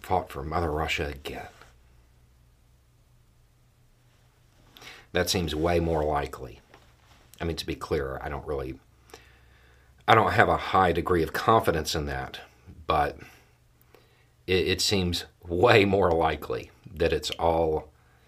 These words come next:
a scheme to get rid of Wagner. Not that they're his buddies.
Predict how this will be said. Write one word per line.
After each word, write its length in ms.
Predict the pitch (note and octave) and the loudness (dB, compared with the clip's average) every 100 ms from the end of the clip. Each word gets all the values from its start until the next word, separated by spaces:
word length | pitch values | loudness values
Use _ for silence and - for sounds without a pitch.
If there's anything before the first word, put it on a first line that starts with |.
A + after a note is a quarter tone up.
| _ - - _ _ D#2+ | _ -20 -20 _ _ -2
a 140 | D#2+ | 0
scheme 520 | F#2 - F2+ E2+ E2 | 0 0 0 2 0
to 140 | - E2 | -4 -4
get 160 | D#2+ | -4
rid 220 | C2+ F2+ | 2 4
of 140 | - - | 4 2
Wagner. 500 | D#2 C#2 C2 - - _ _ _ _ _ _ _ _ E2 | 0 0 -8 -16 -20 _ _ _ _ _ _ _ _ 0
Not 360 | F2+ G#2+ - | 4 4 2
that 160 | F#2 - | -2 2
they're 200 | E2+ D#2 | 0 0
his 200 | D2+ - | -4 -6
buddies. 560 | C#2 C2+ A#1+ - - | -8 -8 -14 -16 -16